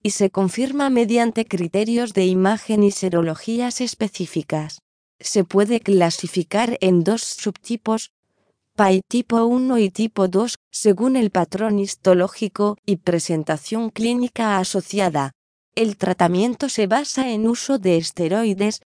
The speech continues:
y comprende dos etapas, la inducción de la remisión y el mantenimiento.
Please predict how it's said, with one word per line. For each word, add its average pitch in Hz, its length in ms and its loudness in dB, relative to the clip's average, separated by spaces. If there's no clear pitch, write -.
y 196 80 -4
comprende 185 680 0
dos 175 360 -2
etapas, 165 540 -4
la 190 200 2
inducción 190 720 0
de 190 100 2
la 175 160 0
remisión 165 680 -2
y 180 100 2
el 160 120 2
mantenimiento. 160 1080 0